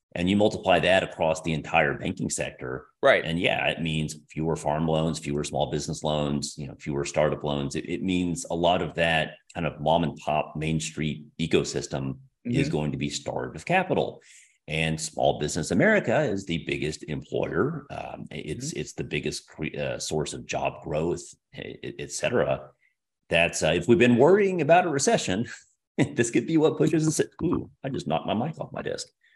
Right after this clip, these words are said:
Speaker 1: We'll just pretend that never happened.
Speaker 2: <laughs>
Speaker 1: Um, it's my, my lovely Rode mic here.
Speaker 2: You didn't miss, you didn't miss a beat though.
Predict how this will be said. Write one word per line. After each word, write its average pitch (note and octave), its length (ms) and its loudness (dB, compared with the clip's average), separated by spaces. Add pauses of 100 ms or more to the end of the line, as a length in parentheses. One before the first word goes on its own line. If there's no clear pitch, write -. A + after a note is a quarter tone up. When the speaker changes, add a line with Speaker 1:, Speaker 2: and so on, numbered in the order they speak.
(140)
Speaker 1:
We'll C3 100 -4
just - 220 -2
pretend G#2 340 0
that C3+ 100 0
never C2 180 0
happened. - 320 -4 (100)
Speaker 2:
<laughs> - 0 - (500)
Speaker 1:
Um, C#2+ 760 4
it's - 360 -12
my, D#2 340 -2
my D#2 120 -2
lovely F2 560 6 (400)
Rode D#2+ 240 0
mic D2 260 2
here. D2+ 300 2
Speaker 2:
You C#3 80 -8
didn't D#3 180 0
miss, C3+ 220 0
you A#2+ 100 6
didn't D3+ 160 2
miss D3 240 2
a A#2 60 -8
beat C#3+ 260 -8
though. F2+ 220 2